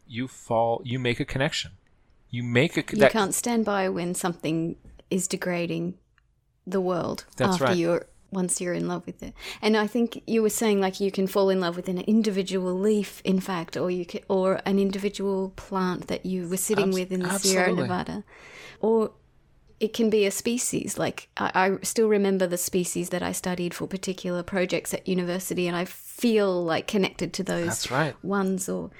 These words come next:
Speaker 2: or even the ruby-crowned kinglet that you were talking about. I, um,
Speaker 1: <sighs>
Speaker 2: I have my own experience with that bird. I d-, I have never seen it, but I was commissioned to do some, um,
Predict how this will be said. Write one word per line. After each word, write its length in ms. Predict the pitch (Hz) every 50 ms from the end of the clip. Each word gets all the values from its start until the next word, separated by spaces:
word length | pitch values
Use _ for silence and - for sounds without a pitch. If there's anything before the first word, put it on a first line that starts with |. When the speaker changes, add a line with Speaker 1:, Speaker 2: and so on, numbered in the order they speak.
| - - -
Speaker 2:
or 140 | - 220 220
even 380 | 226 226 214 214 202 190 -
the 120 | 185 202 190
ruby-crowned 720 | 185 196 208 202 190 190 190 - - 202 175 180 185 185
kinglet 320 | - 226 220 220 202 -
that 140 | - - -
you 160 | - 185 175
were 60 | 175 175
talking 380 | - 202 196 - - 220 208
about. 340 | 202 190 185 170 180 185 - - - - - - - - - -
I, 360 | - 208 202 196 190 190 185 - - 110 -
um, 300 | 190 180 180 175 - - -
Speaker 1:
<sighs> 60 | -
Speaker 2:
I 120 | - 196 190
have 200 | 202 202 202 196
my 180 | 208 185 190
own 200 | - 208 233 277
experience 540 | 311 277 - - - 196 190 165 - - -
with 220 | 190 185 185 - -
that 200 | 190 - - -
bird. 200 | 190 190 185 -
I 120 | - 185 180
d-, 180 | 185 - - - - -
I 40 | 180
have 200 | 185 214 226 208
never 200 | 214 226 226 269
seen 300 | 269 - - 202 196 214 262
it, 120 | 294 294 - - - - - 262 -
but 160 | - 208 -
I 120 | - 202 196
was 220 | 202 202 202 196
commissioned 520 | - - 214 214 220 214 - - 247 240 226
to 100 | - 220 190
do 400 | 196 196 190 190 190 185 180 -
some, 640 | - - - 190 180 175 175 175 175 170 - - - - _ _ _ _ _ _ _ _ _ _ -
um, 540 | - 185 180 175 175 175 175 170 170 175 175